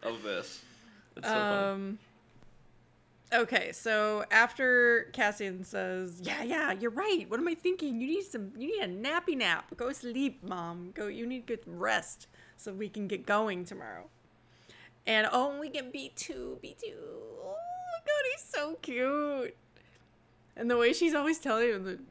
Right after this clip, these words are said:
Speaker 2: to be <laughs> quiet. "Be two, be. No, you cannot talk." That is funny to me. I don't, it's very, but he's so cute. He's got, like, a, he's got, like, a pet bed.
Speaker 1: Mm.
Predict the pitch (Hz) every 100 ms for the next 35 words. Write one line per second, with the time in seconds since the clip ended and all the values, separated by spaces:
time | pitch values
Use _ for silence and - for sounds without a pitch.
0 | - - 240 262 262 - - - - 339
1 | 349 339 - 381 370 - - - 440 -
2 | 554 - - - - - - - - -
3 | 302 247 233 175 - - - - 269 254
4 | 180 - _ _ - _ _ - 226 302
5 | 302 285 269 240 202 - 208 190 - -
6 | 311 - - - - - - - 208 233
7 | 226 - 202 180 175 170 175 165 196 -
8 | - _ - 180 175 175 175 185 196 196
9 | 269 262 320 - - 370 330 302 311 294
10 | 311 302 277 277 _ - - - - -
11 | - - 277 330 262 285 277 - 294 320
12 | - 277 247 208 196 220 - _ 135 131
13 | 131